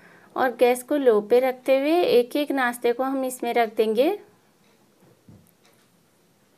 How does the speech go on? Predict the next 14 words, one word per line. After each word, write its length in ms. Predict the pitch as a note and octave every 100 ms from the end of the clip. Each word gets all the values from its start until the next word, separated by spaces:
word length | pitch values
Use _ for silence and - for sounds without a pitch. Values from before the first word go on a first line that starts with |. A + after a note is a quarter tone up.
| _ _ _ _ _ _ _ _ _ _ _ _ _ _ _ _ _ _ _ _ _ -
तो 60 | -
ऐसे 320 | G#3 G#3 A3
करके 440 | A#3 A#3 A3+ D4+ G4 - _ _ _ _ _ _ _ _ _ _ _ -
और 80 | A#3+
लो 220 | A#3 A3+
फ्लेम 320 | A3+ B3 B3+
पे 120 | C4
ही 160 | C#4 C#4
हम 220 | C#4 C4+ -
अच्छे 300 | A3 C#4 B3+
से 180 | B3+
इसे 220 | B3 A#3+ A#3+
सेक 340 | B3 A#3 A3+
लेंगे, 440 | A#3+ A3 A#3 D#4+